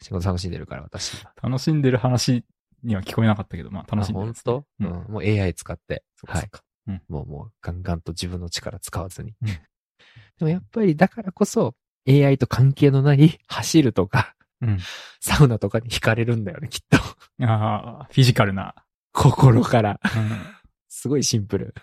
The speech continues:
Speaker 2: <laughs> バランス取らないとね。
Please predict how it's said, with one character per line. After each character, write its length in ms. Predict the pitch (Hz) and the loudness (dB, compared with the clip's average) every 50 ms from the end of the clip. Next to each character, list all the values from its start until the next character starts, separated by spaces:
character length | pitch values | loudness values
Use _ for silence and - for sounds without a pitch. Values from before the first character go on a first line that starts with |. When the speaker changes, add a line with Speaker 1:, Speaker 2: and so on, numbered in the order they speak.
| - | 0
Speaker 2:
<laughs> 1400 | 147 131 - - 147 135 - _ - 110 - _ - 110 110 - - - 110 - _ _ _ _ _ _ _ - - | 0 0 0 0 -4 -4 -4 _ -6 -8 -8 _ -6 -10 -8 -8 -4 -6 -6 -6 _ _ _ _ _ _ _ -10 -6
バ 60 | 113 | -2
ラ 100 | 113 123 | -2 -2
ン 60 | 123 107 | -2 -4
ス 80 | - | -4
取 140 | - 147 127 | -2 -2 -2
ら 80 | 113 - | -4 -6
な 80 | - | -10
い 60 | - | -20
と 140 | _ _ - | _ _ -18
ね。 180 | 139 - - | -18 -18 -20